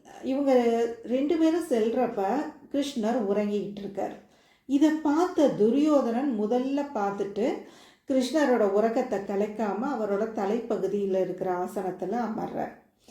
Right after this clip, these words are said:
ரெண்டாவதா அர்ஜுனன் அங்க வர்றாரு. அர்ஜுனனும் கிருஷ்ணரோட உறக்கத்தை பார்த்து அதை கலைக்காம அவர் காலுக்கு அருகில ஒரு ஆசனம் இருக்கு, அதுல அமர்றாங்க.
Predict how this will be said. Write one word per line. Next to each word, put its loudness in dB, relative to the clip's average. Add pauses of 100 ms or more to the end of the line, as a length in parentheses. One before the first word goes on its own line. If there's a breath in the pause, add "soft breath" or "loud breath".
(420 soft breath)
ரெண்டாவதா 4
அர்ஜுனன் 0
அங்க -4
வர்றாரு. -2 (480 loud breath)
அர்ஜுனனும் 2
கிருஷ்ணரோட 2
உறக்கத்தை 0
பார்த்து -4
அதை 0
கலைக்காம -4
அவர் -2
காலுக்கு 0
அருகில -2
ஒரு 0
ஆசனம் -4
இருக்கு, -6
அதுல -2
அமர்றாங்க. -8